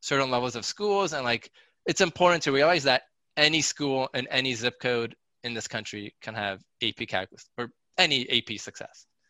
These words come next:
And, like, we just gotta put in the investment and commitment and belief in the students, and they can and will succeed.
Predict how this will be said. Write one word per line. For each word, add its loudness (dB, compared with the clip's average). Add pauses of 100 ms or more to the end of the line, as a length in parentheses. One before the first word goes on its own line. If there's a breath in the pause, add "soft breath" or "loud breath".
(360 soft breath)
And, -4
like, -4 (140)
we 2
just 2
gotta 6 (140)
put 0
in 0
the 2
investment 0
and -16
commitment -6
and -10
belief -6
in -14
the -12 (100)
students, -10 (160)
and -12
they -2
can -4
and -10
will -8 (120)
succeed. -6